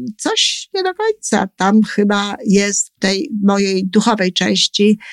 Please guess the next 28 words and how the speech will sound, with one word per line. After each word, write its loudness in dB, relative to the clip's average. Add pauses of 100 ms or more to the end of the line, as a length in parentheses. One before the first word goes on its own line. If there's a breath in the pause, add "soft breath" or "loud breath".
(300 loud breath)
a -2
w -8
zgodzie 2
z -4
tym, 4
co 0
robię. -6 (520 loud breath)
E, 2
dlaczego 2
mogę 4
tak -4
powiedzieć? 2
Mogę 2
tak -6
powiedzieć 0
dlatego, -2
że 0
wiem 0
na 2
pewno, -4 (440 loud breath)
że -2 (100)
jestem 2
w -12
zgodzie, 0
generalnie 4
rzecz -6
biorąc, -4 (100)
e, -8